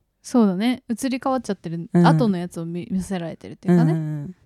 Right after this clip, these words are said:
Speaker 1: なんか宮崎駿もじゃあ、百年後、二百年後、さらにもっと先も残るかもしんないけど、なんか全然違う感じで伝わっちゃってるかもね。
Speaker 2: あー、そうだね。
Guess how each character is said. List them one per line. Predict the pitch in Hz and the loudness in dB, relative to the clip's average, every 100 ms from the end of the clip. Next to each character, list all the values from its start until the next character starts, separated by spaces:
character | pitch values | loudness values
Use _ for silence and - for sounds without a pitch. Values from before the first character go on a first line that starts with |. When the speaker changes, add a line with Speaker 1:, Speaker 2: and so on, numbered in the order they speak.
| _ _ _ _ - | _ _ _ _ 0
Speaker 1:
な | |
ん | 226 | 2
か | 226 | 6
宮 | 262 370 | 6 4
崎 | 403 - | 0 -4
駿 | 269 247 226 214 | -4 -2 0 0
も | 214 | 0
じ | 214 | 0
ゃ | 220 190 | -2 -4
あ、 | 175 | -8
百 | - 233 262 | -12 -6 0
年 | 262 262 | 2 2
後、 | 262 | 0
二 | 220 220 | 0 0
百 | 220 226 | -2 -2
年 | 226 220 | -2 0
後、 | 220 233 277 _ | -2 -4 -6 _
さ | - | 0
ら | 262 | 4
に | 214 | 6
も | 240 | 4
っ | 285 | 0
と | 254 | -4
先 | 202 - 185 | -6 -6 -2
も | 190 185 | 0 0
残 | 180 208 330 | 0 0 0
る | 294 | 0
か | 185 | -6
も | 185 | -8
し | 196 | -8
ん | 185 | -8
な | 185 | -8
い | 185 | -10
け | 180 | -4
ど、 | 196 180 - _ _ _ _ - | -4 -4 -8 _ _ _ _ 2
な | 240 | 4
ん | |
か | |
全 | 214 349 381 | 4 2 0
然 | 381 359 | -4 -4
違 | 339 359 | -2 -2
う | 330 | 0
感 | 339 311 | -2 0
じ | 311 | -2
で | 311 302 277 _ _ - - | 0 -2 -4 _ _ -4 0
伝 | 269 | 2
わ | |
っ | 240 | 0
ち | 254 | -6
ゃ | |
っ | |
て | - | -8
る | 247 | -10
か | 147 | -10
も | 78 | -14
ね。 | 214 - _ | -16 -20 _
Speaker 2:
あ | - 185 185 180 | 4 4 4 0
ー、 | |
そ | 214 | -2
う | 196 | -4
だ | 151 | -2
ね。 | 160 175 | -2 -2